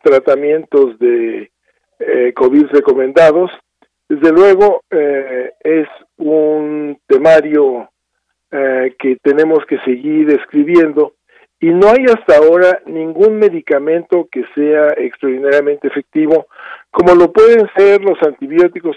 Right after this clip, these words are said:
para algunas infecciones bacterianas, como lo pueden ser,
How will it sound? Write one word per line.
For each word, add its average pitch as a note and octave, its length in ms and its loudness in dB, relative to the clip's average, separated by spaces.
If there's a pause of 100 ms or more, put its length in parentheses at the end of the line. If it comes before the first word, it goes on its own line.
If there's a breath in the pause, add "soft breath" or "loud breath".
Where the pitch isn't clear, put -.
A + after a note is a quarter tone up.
para C3+ 160 -2
algunas C#3 400 -4
infecciones C3 500 -6
bacterianas, - 760 -10 (440)
como C#3 220 -2
lo C#3+ 180 2
pueden E3 480 2 (100)
ser, E3 520 2